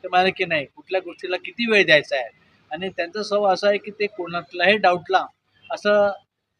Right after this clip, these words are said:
सांगताना सुद्धा व्यवस्थित, व्यवस्थित सांगतात आणि ते व्यवस्थित सांगण्यामुळे निश्चित रूपे त्याचा फायदा त्या व-, वक्तृत्व क-, विद्येमध्ये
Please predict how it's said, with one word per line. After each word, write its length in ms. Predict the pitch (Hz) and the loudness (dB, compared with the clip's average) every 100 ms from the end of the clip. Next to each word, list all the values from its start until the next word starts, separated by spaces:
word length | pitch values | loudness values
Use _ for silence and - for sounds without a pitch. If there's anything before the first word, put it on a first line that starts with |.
| _ | _
सांगताना 400 | 165 165 202 202 | -4 0 -2 -2
सुद्धा 240 | 196 185 202 | -6 -2 -2
व्यवस्थित, 440 | 185 202 214 202 | 0 -2 -4 2
व्यवस्थित 300 | 226 269 254 | 2 2 -2
सांगतात 380 | - 165 - 135 - _ _ _ _ _ 156 | 0 0 0 -8 -8 _ _ _ _ _ -16
आणि 100 | 180 | -6
ते 140 | 202 | -2
व्यवस्थित 300 | 185 202 233 | 0 -2 -2
सांगण्यामुळे 580 | 202 196 220 220 208 202 208 - - 160 | 0 0 0 -2 0 -2 -4 -18 -20 -10
निश्चित 260 | 175 247 233 | -4 -4 -4
रूपे 200 | 233 226 | -6 -6
त्याचा 400 | 220 202 208 202 | -6 -4 0 0
फायदा 480 | 202 151 156 175 180 - _ _ _ - | -2 -4 -2 -2 -4 -8 _ _ _ -8
त्या 160 | 160 | -8
व-, 360 | 156 143 139 139 | -8 -8 -8 -8
वक्तृत्व 360 | 139 190 175 180 | -6 -6 -6 -8
क-, 500 | - 151 147 147 143 147 _ | -2 -2 0 -4 -6 -12 _
विद्येमध्ये 640 | _ 165 160 156 165 143 | _ -10 -6 -4 -4 -6